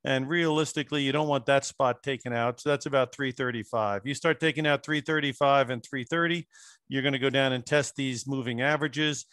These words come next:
And if you break them, again, the big support is three twenty-five. So again, this looks like you should be on the long side as long as we stay above three thirty-five and three twenty-five. And again,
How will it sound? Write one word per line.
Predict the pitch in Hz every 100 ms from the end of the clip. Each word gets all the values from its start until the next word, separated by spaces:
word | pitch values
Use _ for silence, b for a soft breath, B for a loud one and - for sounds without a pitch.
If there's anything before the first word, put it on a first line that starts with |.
| b -
And | 135
if | 120
you | 120
break | 113 160 165
them, | - 131 131 120 b b 156
again, | 147 147
the | 139
big | 170 170
support | - 131 147 135
is | 131
three | 147 131
twenty-five. | - 123 107 - 101 92 - _ b b b -
So | - 139
again, | 131 147 143 160 139
this | 143 -
looks | 151 -
like | 147 123
you | 131
should | - 151 131
be | 139
on | 127 120
the |
long | 117 151 180 170
side | 185 180 175 175 -
as | 139 120
long | 131 139 147 139
as | 123
we | 123
stay | 123 - 131
above | 123 127 110
three | - 127
thirty-five | - 160 156 - 143 139 123
and | 113
three | - 117
twenty-five. | - 127 113 - 98 90 85 _ _ B B B -
And | 135
again, | 127 151 127 123